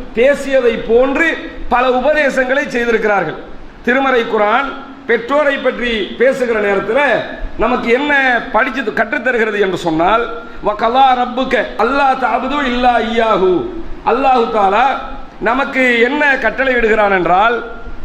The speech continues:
அல்லாஹுவை தவிர, என்னை தவிர வேறு யாரையும் நீங்கள் வணங்கக்கூடாது.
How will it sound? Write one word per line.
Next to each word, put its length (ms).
அல்லாஹுவை 680
தவிர, 340
என்னை 420
தவிர 260
வேறு 260
யாரையும் 500
நீங்கள் 280
வணங்கக்கூடாது. 800